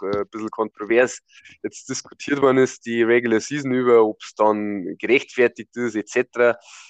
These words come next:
Also solche Geschichten werden da auch besprochen. Und ja, da wird es die nächsten Tage dann so diverse, ja, Tendenzen werden wir da ableiten können und Salary Cap wird dann sowieso auch bekannt gegeben. Und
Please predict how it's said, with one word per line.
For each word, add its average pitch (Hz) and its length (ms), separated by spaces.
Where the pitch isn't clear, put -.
Also 98 260
solche 113 200
Geschichten 113 400
werden 113 160
da 107 160
auch - 20
besprochen. 120 640
Und 101 500
ja, 92 180
da 95 120
wird 98 180
es 98 80
die 98 60
nächsten 104 340
Tage 107 280
dann 104 280
so 98 460
diverse, 104 800
ja, 95 240
Tendenzen 117 760
werden 117 200
wir 117 80
da 107 80
ableiten 110 600
können 117 360
und 101 180
Salary 110 380
Cap - 260
wird 107 160
dann 104 100
sowieso 104 320
auch 113 120
bekannt 113 400
gegeben. 113 440
Und 92 480